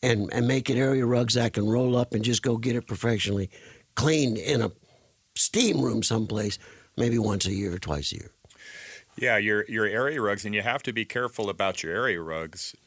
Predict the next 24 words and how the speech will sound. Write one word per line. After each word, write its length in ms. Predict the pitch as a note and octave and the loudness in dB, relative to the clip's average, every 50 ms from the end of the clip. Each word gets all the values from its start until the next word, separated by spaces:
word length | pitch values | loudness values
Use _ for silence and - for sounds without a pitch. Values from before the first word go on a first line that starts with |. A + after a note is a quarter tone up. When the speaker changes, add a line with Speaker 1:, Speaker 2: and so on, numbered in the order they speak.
| - - - | -20 -14 -8
Speaker 2:
as 180 | - F#2+ E2+ - | -6 -6 -6 -6
far 300 | - - G2 F#2 F2 F2 D#2 | -4 -2 0 0 0 0 0
as 320 | F2 F#2+ F2 - - - _ _ _ _ | -2 -2 -4 -4 -8 -12 _ _ _ _
knowing 320 | A#2 G2 G2+ G#2 G#2 G2+ F#2+ | -8 -4 -2 -2 -2 -2 -4
the 40 | F#2 | -4
type 220 | - G#2+ G2+ - | -2 -2 -2 -2
of 100 | - C#2+ | -4 -4
backing 420 | C2+ E2+ F#2+ G#2+ A2 - F#2 F2 E2+ | -2 0 0 0 0 -2 -8 -8 -8
that 180 | E2 - - | -8 -8 -8
you 60 | E2+ F2 | -8 -4
have 220 | F#2 F2+ D#2+ D#2+ | -4 -4 -2 -2
on 240 | E2+ F2+ G2+ A2 G2 | -2 -2 -2 -2 -2
there 200 | E2+ E2+ E2 E2 | -2 -4 -4 -2
and 80 | E2 E2 | -2 -4
on 100 | E2+ E2+ | -4 -4
the 80 | D#2+ | -4
surface 380 | D2+ - - F#2+ F2 - F2 - | -6 -6 -6 -6 -8 -8 -8 -6
that 160 | - F2+ - - | -6 -8 -8 -10
you're 60 | D#2 | -14
putting 320 | _ - B2+ C3+ - F2+ E2 | _ -8 -8 -8 -6 -8 -6
on 200 | D2+ D2+ D2 D2 | -6 -6 -6 -6
there. 160 | D2 D2+ D#2 | -6 -6 -6
If 120 | - - | -6 -6
you're 280 | G#2 G#2+ G2+ G2 F2+ | -6 -4 -4 -6 -8